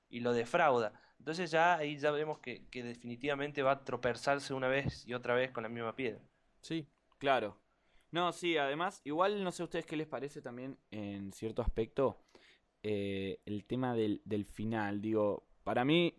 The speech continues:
Speaker 3: hubiera estado muy bueno que esa última escena, que obviamente lo que busca la fotografía de la escena es que realmente Chiron se vea azul,
Speaker 2: Ujú.
Speaker 3: como la, que haya como un
Speaker 2: En realidad como que se convierta en blue.
Speaker 3: algo así. Yo lo
Speaker 2: Como
Speaker 3: que
Speaker 2: el, como el tutor.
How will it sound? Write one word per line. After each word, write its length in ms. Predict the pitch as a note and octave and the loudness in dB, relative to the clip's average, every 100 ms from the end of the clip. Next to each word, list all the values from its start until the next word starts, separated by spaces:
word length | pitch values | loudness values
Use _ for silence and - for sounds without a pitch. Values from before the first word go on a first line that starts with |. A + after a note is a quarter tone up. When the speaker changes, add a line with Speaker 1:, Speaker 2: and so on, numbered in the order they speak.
| - | -6
Speaker 3:
hubiera 260 | - C3+ D3 | 2 4 4
estado 280 | D3 D3+ D3 | 6 6 8
muy 160 | D3+ | 8
bueno 540 | D3+ D#3+ D#3+ E3 F3 - | 8 6 6 4 2 -2
que 380 | - B2+ A#2 - - _ | 2 4 4 2 -6 _
esa 240 | C#3+ C#3+ C3+ | 0 6 8
última 320 | D#3 D3 C3+ | 8 6 2
escena, 460 | - D#3 C#3+ D3+ D3+ | 2 2 2 0 -4
que 200 | - A#2 | -2 2
obviamente 460 | A#2 B2 B2+ C3+ B2+ | 6 6 4 4 4
lo 100 | A#2 | 4
que 80 | A2+ | 6
busca 300 | A#2+ - A#2+ | 4 4 4
la 120 | G#2+ | 4
fotografía 600 | - G#2 A2 A2 C#3 C#3 | 0 0 2 2 6 6
de 60 | A#2+ | 6
la 80 | |
escena 220 | A2 B2+ B2+ | 2 -2 -4
es 80 | |
que 380 | - A2+ G#2+ G#2 | -4 -2 0 0
realmente 580 | G#2 A#2+ B2+ B2 B2 A2+ | 0 0 0 0 0 0
Chiron 340 | - B2+ B2 B2+ | 4 6 6 2
se 140 | A#2 | 2
vea 120 | A2+ A#2 | 6 6
azul, 340 | - C#3 C#3 - - _ _ _ | 6 4 4 -2 -20 _ _ _
Speaker 2:
Ujú. 240 | - A2+ B2 | -10 -6 -2
Speaker 3:
como 240 | A2 G#2+ | 2 4
la, 180 | G#2+ - - - - - _ | 4 2 -4 -20 -20 -20 _
que 380 | - C#3+ C#3 C#3 - | 6 12 12 10 6
haya 220 | - G3+ | 4 6
como 400 | E3+ D3+ C#3+ C#3+ C3+ | 6 8 8 8 6
un 100 | E3+ | 2
Speaker 2:
En 80 | D#3+ | 2
realidad 260 | C#3 F#3 | 6 8
como 140 | F3 C3+ | 8 4
que 60 | |
se 80 | B2+ | 4
convierta 240 | B2+ D#3 D3 | 2 2 2
en 120 | C3+ | 2
blue. 240 | E3+ C3 - _ _ _ _ | 4 2 -2 _ _ _ _
Speaker 3:
algo 280 | - E3 E3 | 0 4 4
así. 420 | D3 D#3 C#3 G#2 - | 4 0 0 -2 -8
Yo 160 | - | -2
lo 80 | F3+ | 2
Speaker 2:
Como 180 | C3 B2+ | 4 6
Speaker 3:
que 200 | - B2+ | 6 4
Speaker 2:
el, 60 | A#2+ | 2
como 220 | B2+ B2 | 2 2
el 240 | A#2 A#2 A2 | 0 -2 -4
tutor. 340 | A#2 D3+ B2 | -2 -2 -2